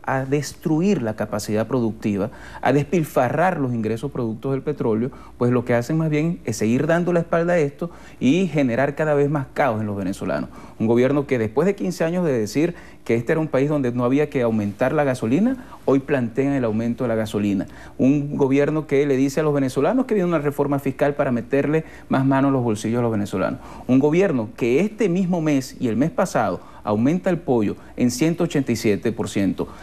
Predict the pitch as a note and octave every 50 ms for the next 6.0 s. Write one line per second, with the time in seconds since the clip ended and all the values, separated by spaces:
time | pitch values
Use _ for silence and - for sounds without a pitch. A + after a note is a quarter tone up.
0 | - - B2+ B2+ A#2+ A#2+ - F#3 F3 - - A#2 G#2+ A2 A2 A2 A#2+ A2+ G#2+ G#2+
1 | G#2 A2 A2+ G#2+ - A2 G#2 - G#2+ G#2 F#2+ - - G2+ - - - - - -
2 | D3 - - C#3 C#3 - F3+ F3+ F3+ F#3 F3 E3 - D3 C#3+ C#3 - F3 E3+ E3+
3 | E3+ - F3+ - - - D3 C3+ - C3 A#2+ A#2+ B2+ B2+ A#2+ - A2+ G2+ - G#2
4 | G#2+ - A#2 G#2+ G2+ G2 - - - - - - - B2+ B2+ C#3 E3 F#3+ G3 F3
5 | - D#3 C#3 C3+ C#3 C#3 C3 C#3 C#3+ C#3+ C3+ - - D3+ D#3+ G3 A#3 A#3+ A3